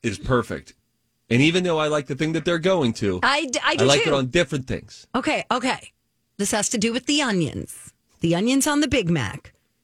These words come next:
Speaker 2: are changing. Instead of tossing them on at the end, are they, they're like the little, are they little?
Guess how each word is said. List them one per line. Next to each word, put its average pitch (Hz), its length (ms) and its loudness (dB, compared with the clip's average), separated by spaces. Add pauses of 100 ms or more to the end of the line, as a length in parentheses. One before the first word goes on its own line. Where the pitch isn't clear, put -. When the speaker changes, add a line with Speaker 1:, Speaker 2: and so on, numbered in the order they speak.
(300)
Speaker 2:
are 202 160 0
changing. 226 580 0 (920)
Instead 180 360 2
of 165 100 -4
tossing 320 600 0
them 247 260 0
on 240 240 0
at 226 140 -4
the 208 240 -4
end, 220 340 0 (1400)
are 269 80 0
they, 247 140 0
they're 359 200 0
like 381 200 0
the 359 80 0
little, 302 320 0
are 262 140 0
they 294 160 2
little? 269 540 0